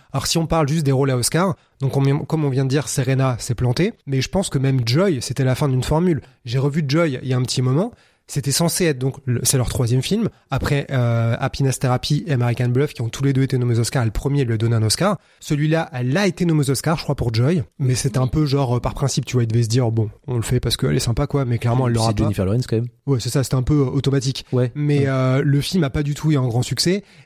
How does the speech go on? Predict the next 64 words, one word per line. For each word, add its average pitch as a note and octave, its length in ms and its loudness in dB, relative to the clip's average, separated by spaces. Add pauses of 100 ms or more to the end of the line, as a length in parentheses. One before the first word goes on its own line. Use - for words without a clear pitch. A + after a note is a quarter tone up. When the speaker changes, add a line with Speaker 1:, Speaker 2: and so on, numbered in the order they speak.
Speaker 1:
Et E3 120 2
en D3 80 2
le C3+ 60 2
revoyant, D3 500 2
je E3+ 80 0
me D3 60 4
suis D3 160 -2
dit, F3+ 120 2
au-delà C3+ 340 2
même E3+ 160 2
de C#3+ 60 2
son B2+ 160 -2
succès C#3+ 300 0
du B2+ 100 -2
box-office, B2+ 500 0 (320)
je B2 140 -2
trouve - 400 -2
que, G3+ 240 0 (340)
au-delà F3+ 360 0
de D#3 120 0
ce C#3 100 -4
qu'on D3+ 140 2
pense E3 320 0
de, B2+ 120 2
euh, A#2+ 720 2
de B2 140 0
certains D3 300 -2
films D#3+ 160 -2
de C3 60 2
David B2+ 200 0
O. B2+ 80 2
Russell, C3 260 2
il E3+ 40 0
y - 20 2
a C3 40 2
une B2+ 120 0
efficacité D#3 580 -2
dans C3+ 260 0
Happiness C3 340 -2
Therapy, C3 400 0
dans C3 160 0
American B2 320 0
Bluff, D3 180 0
dans C3+ 100 0
la B2 120 0
narration, C#3 420 0
dans C#3 100 2
le B2 100 2
rythme, D3 280 2
il B2 40 -4
y - 20 -2
a B2 60 0
une A#2+ 40 0
énergie. C#3+ 400 2 (320)
Et C#3 80 -2
dans A2 240 0
Joy, C#3+ 240 2
je G#2+ 140 0
trouve - 180 -4
que - 60 -8
ça A#2 100 0
marche B2+ 360 -2
vraiment A2+ 400 0
pas. D#3 200 -2